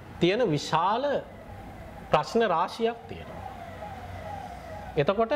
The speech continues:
මෙන්න මේ ප්‍රශ්න. එකක් තමයි මම මේක අංක දෙක කියලා ගන්නම්. මේ ගුරු විදුහල්පති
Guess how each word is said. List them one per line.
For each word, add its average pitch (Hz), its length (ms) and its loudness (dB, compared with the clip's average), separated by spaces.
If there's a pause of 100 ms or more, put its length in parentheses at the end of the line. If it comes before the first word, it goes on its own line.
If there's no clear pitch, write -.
(1300)
මෙන්න 190 360 2
මේ 190 160 4
ප්‍රශ්න. - 400 -4 (1900)
එකක් 151 220 4 (180)
තමයි 208 480 0 (1300)
මම 147 180 2
මේක 156 200 0
අංක 139 220 0
දෙක 127 360 0
කියලා 147 220 2
ගන්නම්. 160 400 -2 (2000)
මේ 165 180 6
ගුරු 151 220 4
විදුහල්පති 156 680 4